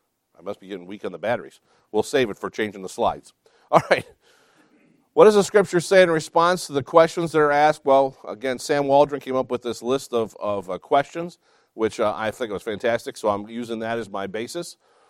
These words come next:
In this list of questions, we find the central teachings of the scripture regarding the state of believers upon their death. So some of the things we've already talked about, but there's more, a lot more. And explore further the relevant scriptures regarding what we can know and can expect,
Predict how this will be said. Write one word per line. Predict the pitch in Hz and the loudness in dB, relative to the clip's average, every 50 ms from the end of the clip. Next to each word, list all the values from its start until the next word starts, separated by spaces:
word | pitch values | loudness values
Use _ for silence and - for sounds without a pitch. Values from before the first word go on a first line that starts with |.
| _ _ _ _ | _ _ _ _
In | 131 131 | -4 -4
this | 139 139 135 | -4 -2 0
list | 165 170 - - | 0 0 0 -2
of | 143 | -4
questions, | - 165 165 165 - - 170 160 | 4 6 6 6 4 0 -6 -4
we | 160 | -6
find | 147 - 147 147 | -4 -2 -4 -4
the | 135 120 | -4 -2
central | - 139 131 139 131 | -4 -4 -4 -4 -8
teachings | - 160 165 151 - 156 143 127 | -8 -8 -8 -8 -8 -12 -12 -12
of | 123 | -10
the | 113 113 | -12 -12
scripture | - - - 196 208 185 - 170 160 | -12 -6 -2 -2 -2 -2 -4 -6 -6
regarding | 151 147 131 127 135 143 147 147 165 180 175 - _ _ _ _ _ | -6 -8 0 2 4 4 4 2 -2 -6 -8 -12 _ _ _ _ _
the | _ 170 165 | _ -2 -2
state | - - - 139 139 139 | -2 2 2 2 4 4
of | 156 151 | 0 0
believers | 147 139 135 135 135 139 143 151 | 0 -2 -2 -2 -2 -4 -6 -8
upon | 151 - 151 135 143 | -2 2 2 2 2
their | 156 170 | 2 2
death. | 190 226 160 - | 4 4 4 4
So | - 131 | 0 -6
some | - - 165 165 | -2 0 0 2
of | 175 165 | 2 0
the | - 175 | 0 -2
things | 165 156 | -4 -4
we've | 143 127 | -2 0
already | 135 131 120 110 | 0 0 0 -2
talked | - - 147 151 175 180 - | 2 4 6 6 6 4 0
about, | 143 113 110 127 143 - | -2 0 2 2 2 0
but | - 113 | -4 -8
there's | 110 123 131 147 | -8 -8 -8 -8
more, | 123 113 101 101 143 180 - _ _ _ | -6 -4 -4 -4 -4 -6 -10 _ _ _
a | - | 0
lot | 110 113 90 | 0 0 2
more. | 87 95 131 160 _ _ _ _ _ _ _ _ | -2 -8 -10 -10 _ _ _ _ _ _ _ _
And | - 147 160 | -2 -2 0
explore | 165 - - - 175 170 165 | -2 -2 -4 6 6 6 6
further | - - 185 185 185 185 185 | 6 4 2 4 4 4 4
the | 175 156 | 2 4
relevant | 147 151 151 156 151 - 156 147 | 6 6 6 4 2 -2 -8 -10
scriptures | - - 147 131 123 - 135 123 | -2 -2 -2 -2 -2 -6 -10 -8
regarding | 127 131 117 117 120 120 120 123 123 | -8 -10 -2 0 2 2 2 0 -6
what | 120 113 117 | -8 -8 -10
we | 123 117 | -12 -14
can | - - 127 113 113 - _ | -8 -8 -8 -8 -8 -12 _
know | 107 110 120 123 123 117 98 95 104 120 - _ _ _ _ _ _ _ _ _ _ | -12 -6 -2 0 2 2 2 2 -2 -4 -6 _ _ _ _ _ _ _ _ _ _
and | - 110 113 117 123 | -6 -6 -6 -6 -6
can | - - 113 107 104 | -8 -8 -6 -6 -6
expect, | 101 - - - - - 156 131 - - _ - - _ | -6 -10 -12 -18 -4 0 0 0 0 -4 _ -20 -20 _